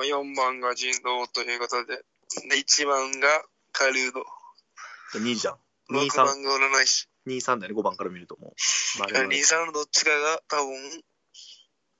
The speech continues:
Speaker 1: 人狼。もしかしたら一が嘘ついてるかもしれへんっ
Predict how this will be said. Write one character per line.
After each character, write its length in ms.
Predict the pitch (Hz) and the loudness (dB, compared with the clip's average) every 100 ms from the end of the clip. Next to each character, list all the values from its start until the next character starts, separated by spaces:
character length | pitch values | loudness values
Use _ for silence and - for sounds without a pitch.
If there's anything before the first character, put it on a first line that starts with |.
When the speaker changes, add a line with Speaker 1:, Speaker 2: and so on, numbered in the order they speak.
| _ _ _ _ _ _ _ | _ _ _ _ _ _ _
Speaker 1:
人 300 | 117 120 120 | -2 -2 -2
狼。 160 | 120 127 | -4 0
も 120 | 139 | 0
し 80 | 139 | 2
か 120 | 143 | 2
し 80 | 131 | 4
た 80 | 156 | 4
ら 40 | |
一 220 | 143 - 135 | 4 0 -2
が 100 | 135 | -2
嘘 220 | - 139 | -6 -10
つ 120 | 135 | -10
い 80 | 127 | -4
て 140 | 135 | -2
る 80 | 131 | -2
か 140 | 135 | -2
も 100 | 127 135 | -4 -6
し 180 | - | -12
れ 80 | 131 | -14
へ 40 | 127 | -14
ん 320 | - | -8
っ 20 | 123 | -8